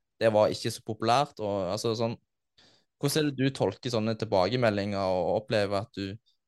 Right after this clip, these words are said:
at rollen din og arbeidet blir mer anerkjent, og liksom sånn, altså det er jo en viktig del at man, eh, i det du sier med at man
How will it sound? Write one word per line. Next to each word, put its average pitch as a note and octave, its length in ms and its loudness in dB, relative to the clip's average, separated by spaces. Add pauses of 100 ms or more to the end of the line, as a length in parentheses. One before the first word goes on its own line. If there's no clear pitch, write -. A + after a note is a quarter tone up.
at A2 100 -2
rollen A2 420 2
din G#2+ 280 2
og F#2+ 580 -2 (120)
arbeidet G#2 380 2
blir G2+ 120 -4
mer G2+ 320 0 (640)
anerkjent, A2+ 540 -2
og G#2 100 -2
liksom G2 280 -6
sånn, G2+ 280 -4 (640)
altså A#2 180 -6
det A#2+ 80 4
er B2+ 80 6
jo C#3 80 4 (100)
en A#2+ 80 -2
viktig A#2 400 -6
del A#2 300 4
at G2+ 160 -2
man, G#2 340 -4
eh, F#2+ 340 -8
i A#2 40 -6
det A2+ 160 0
du A2 80 -6
sier G2+ 320 -2
med F#2+ 140 -2
at - 120 -10
man G2+ 200 -6